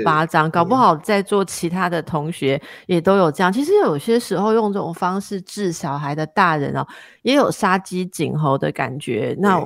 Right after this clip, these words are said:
Speaker 1: 我，
Speaker 2: 对。
Speaker 1: 我等一下再回来跟你分享一下，听你这个故事，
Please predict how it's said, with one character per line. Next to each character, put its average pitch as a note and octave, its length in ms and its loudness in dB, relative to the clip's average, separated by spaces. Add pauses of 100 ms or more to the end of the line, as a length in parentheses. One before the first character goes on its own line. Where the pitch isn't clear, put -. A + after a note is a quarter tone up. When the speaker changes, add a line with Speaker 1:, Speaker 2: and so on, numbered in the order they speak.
(220)
Speaker 1:
我， F3 220 2
Speaker 2:
对。 E3 100 0
Speaker 1:
我 F#3+ 100 0
等 F#3 160 0
一 F3 80 0
下 A3 220 2
再 G3 260 0
回 E3 180 0
来 D3+ 260 -2 (240)
跟 G#3 160 0
你 F3 120 2
分 F3+ 240 0
享 D3+ 220 -4
一 D#3 60 -4
下， D#3+ 400 -2 (160)
听 G3+ 120 0
你 F3+ 140 0
这 E3 100 -2
个 D#3+ 120 0
故 D#3+ 200 -6
事， D#3+ 300 -4